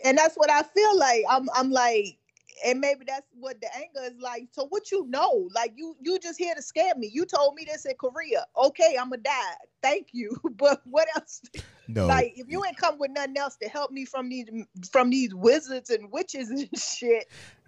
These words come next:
Speaker 1: why you here?
Speaker 2: So I got a question, though. Um, she says she sees everything once the man climax, right?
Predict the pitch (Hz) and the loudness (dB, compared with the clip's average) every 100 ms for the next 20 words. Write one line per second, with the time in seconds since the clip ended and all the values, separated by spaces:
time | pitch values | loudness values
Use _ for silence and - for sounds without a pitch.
0 | _ 202 240 508 571 370 349 381 - - | _ -2 2 4 4 2 4 2 2 -6
1 | - - - 415 262 - 202 202 - 85 | -6 0 2 2 0 2 2 2 0 -2
2 | 73 65 78 - _ _ _ _ _ _ | -2 -4 -8 -16 _ _ _ _ _ _
3 | _ _ _ - 120 135 123 123 117 - | _ _ _ -6 0 2 2 0 -4 -12
4 | - - 160 - 127 123 - 120 - 120 | -8 -4 -2 2 4 4 2 -2 0 0
5 | 104 98 98 95 87 92 90 82 82 78 | 0 0 -2 -4 -2 -2 -4 -4 -4 -6
6 | - 113 95 71 65 - 71 - | -2 -2 -2 -4 -8 -8 -8 -8